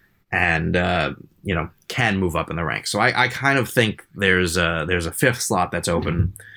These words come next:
Not that other people can't get snubbed and there'll be surprises. I, I just need to see sag, and that'll more tell me, does Mulligan get, does Mulligan get in? Does Kirby get in?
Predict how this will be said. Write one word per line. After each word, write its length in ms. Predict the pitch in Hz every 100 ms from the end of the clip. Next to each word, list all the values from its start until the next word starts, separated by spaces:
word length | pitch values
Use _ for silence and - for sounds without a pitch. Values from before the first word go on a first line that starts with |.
| - -
Not 240 | 110 107 101
that 200 | 90 - _ _ _ -
other 160 | 90 92
people 260 | 87 85
can't 220 | - 87 82
get 180 | - - _ -
snubbed 320 | - 98 82
and 100 | 82
there'll 80 | 82
be 80 | 82
surprises. 560 | - 95 82 80 76 -
I, 280 | 95 85 -
I 120 | 95
just 180 | 92 92
need 120 | 87
to 40 | 80
see 140 | 87
sag, 500 | - 104 90 110 123 - - - - - - - -
and 160 | 110
that'll 380 | 110 113 104 85
more 300 | 110 127 123 113
tell 260 | - 110
me, 420 | 104 98 87 78 - _ _ _ _ _ _ _ - -
does 180 | 107 110
Mulligan 720 | 107 101 104 104 98 98 85 - -
get, 300 | 107 78 110
does 160 | 107
Mulligan 320 | 107 95 90 90
get 120 | 85
in? 140 | 82
Does 160 | 82 -
Kirby 380 | - 101 95 82
get 200 | - 85
in? 280 | 85 85